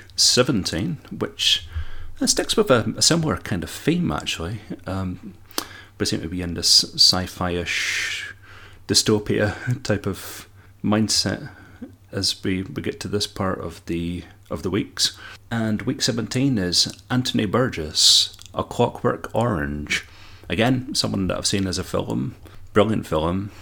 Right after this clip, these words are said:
classic. I've never read the novel before, though, so it'll be interesting to see, again, how that was adapted and, uh, where that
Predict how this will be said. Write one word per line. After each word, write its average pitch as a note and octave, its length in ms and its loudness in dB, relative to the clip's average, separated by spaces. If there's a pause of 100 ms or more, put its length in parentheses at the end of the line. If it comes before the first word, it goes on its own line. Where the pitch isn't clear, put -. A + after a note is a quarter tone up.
(200)
classic. - 580 -2 (320)
I've - 100 -6
never A2 160 2
read G#2 300 2 (240)
the G#2 80 0
novel F#2+ 260 0
before, F2+ 340 -2
though, E2 220 -2 (300)
so - 160 0
it'll G2+ 120 -2
be G2 400 0
interesting - 540 -2
to - 60 -2
see, E2 420 2 (480)
again, D#2+ 380 0
how D#2+ 180 -6
that D#2+ 220 -6
was - 680 6 (340)
adapted E2+ 600 -2
and, D#2 420 -2
uh, E2+ 180 -2
where F2+ 200 -2
that D#2+ 340 -4